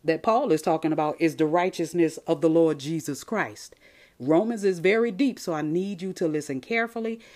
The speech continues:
and that is why I am going to slow down reading. You guys know, naturally, I talk fast and I read fast. So I have to force myself to slow down because these are some very important scriptures, okay? Verse eighteen,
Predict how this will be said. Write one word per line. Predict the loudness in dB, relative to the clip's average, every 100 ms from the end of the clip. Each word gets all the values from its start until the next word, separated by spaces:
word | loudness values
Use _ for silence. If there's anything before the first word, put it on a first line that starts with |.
| -10
and | -4 0
that | 2 2
is | 0 -2
why | -2 -2
I | -2 0
am | 0 4
going | 6 6 4
to | -2
slow | -2 2 2 4
down | 2 2 2
reading. | 2 0 0 -4 -8 -20 -20 _ -2
You | 2
guys | 4 2 0 -2
know, | -2 -2
naturally, | 0 0 0 -2 -2 -2 -2 -4 -2
I | -2 -2
talk | -2 -4 -4
fast | -4 -2 -2 -6 -12 _
and | 0 2
I | 2 0
read | 2 2 0
fast. | -2 -2 -4 -10 -20 _ -20 -20 -4
So | 0
I | 0
have | -2 -4
to | -4
force | 0 -2 -2
myself | -6 -2 -2 -2
to | -6
slow | -2 0
down | 0 0
because | -2 0 0
these | 0 -2 0
are | -2
some | 0 -2 2
very | 2 4 2 -2
important | -4 -2 0 0 -2
scriptures, | -2 -4 -4 -8
okay? | -6 -2 -2 -2 -10 -20 _
Verse | 0 2 2 0 0
eighteen, | 0 0 -2 -2 -2 -12